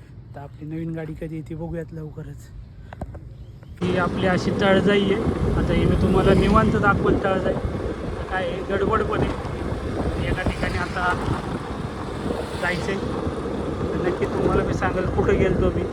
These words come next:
थोड्या वेळाने सांगेल मी तुम्हाला, तर उद्या, उद्याच्या व्लॉगमध्ये सांगेल. तर चला निघूयात आपण इथनं. आता मजा काय होईल, मी होतो तळजाईला शूटला आणि क्लायंट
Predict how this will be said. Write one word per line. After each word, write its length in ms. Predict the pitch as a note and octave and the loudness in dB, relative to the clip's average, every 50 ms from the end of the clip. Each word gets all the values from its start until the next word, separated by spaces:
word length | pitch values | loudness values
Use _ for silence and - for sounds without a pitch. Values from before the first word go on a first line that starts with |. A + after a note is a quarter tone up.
| - - - - - - - - - - - - - - - - - - - - - - - - - | -4 -6 -4 -4 -4 -2 -2 -4 -4 -6 -8 -8 -8 -6 -6 -6 -6 -6 -6 -6 -4 -4 -2 -2 0
थोड्या 200 | F3+ E3+ E3+ E3+ | 0 2 4 4
वेळाने 280 | F3 E3+ F3 F3 F3+ E3+ | 4 4 2 2 0 -2
सांगेल 340 | - - F3+ E3+ E3+ F3 E3+ | -2 -2 0 0 2 0 0
मी 180 | E3+ E3+ - | 0 0 -2
तुम्हाला, 300 | E3 D#3+ E3 E3 D#3 D#3 - - - - - - - - | -2 -2 -2 -2 0 0 0 0 0 -2 -4 -6 -4 -4
तर 40 | E3 | -2
उद्या, 580 | E3 F3 F#3+ F3+ D#3+ - - - - - G3 F#3 | -2 0 0 0 2 2 2 0 0 0 0 2
उद्याच्या 320 | F#3 G3 G3 F#3+ G3 F#3+ | 2 4 2 4 4 4
व्लॉगमध्ये 460 | F#3 F#3 F#3+ F3+ F3 - - E3+ - | 4 6 4 4 4 2 0 0 0
सांगेल. 340 | - - - - - - - - - - - - - - - - - - - - - - - - - - - - - - - - - - - - | 0 0 0 0 0 0 -2 -2 -2 -4 -4 -2 -2 -2 -2 -2 -2 -2 -2 -4 -4 -6 -6 -6 -6 -6 -4 -4 -4 -4 -4 -6 -6 -6 -4 -4
तर 80 | - - | -4 -2
चला 220 | - F3+ E3+ - - - - - - - - - - | -2 -2 -2 -2 -2 -4 -4 -4 -4 -4 -4 -2 -2
निघूयात 320 | F#3 F3+ F3+ F#3 E3+ - | 0 2 2 2 2 2
आपण 260 | F3 E3+ E3+ - E3+ | 2 0 0 0 -2
इथनं. 500 | E3 D#3 - - - - - F#3 - - - - - | -2 -2 -2 -2 -2 -2 -2 -4 -2 -4 -4 -4 -4
आता 180 | - - - A3 | -8 -8 -8 -8
मजा 300 | G#3+ G#3 A3 A3 A3 A#3 | -8 -6 -6 -4 -2 -2
काय 160 | A#3+ A#3 B3+ B3+ | -2 -2 -2 0
होईल, 260 | A#3+ G3+ G3 A3 A3+ | 0 0 0 0 -2
मी 300 | - - - - - - | -2 -4 -2 -2 0 0
होतो 320 | A#3 A3 - A#3+ A3 - | 0 0 2 0 0 2
तळजाईला 440 | A#3+ A#3+ A#3+ A3+ A3+ A#3 A3+ A3 A#3+ | 2 2 2 2 2 2 2 2 0
शूटला 380 | - - A#3+ G3+ - - - - - - - - - - - | 0 0 -2 -2 0 0 0 0 2 2 4 4 4 4 4
आणि 600 | - - - - - - - - - - - - - - - - - - - - - - - - - - - - - - - - - - | 4 4 4 4 4 4 4 2 2 0 0 0 0 -2 -2 -2 -2 0 0 -2 -2 -2 -2 -4 -2 -2 -2 -2 -4 -4 -6 -6 -6 -2
क्लायंट 320 | G3+ G#3+ G#3+ A3 A#3 A3+ | 0 2 2 2 2 0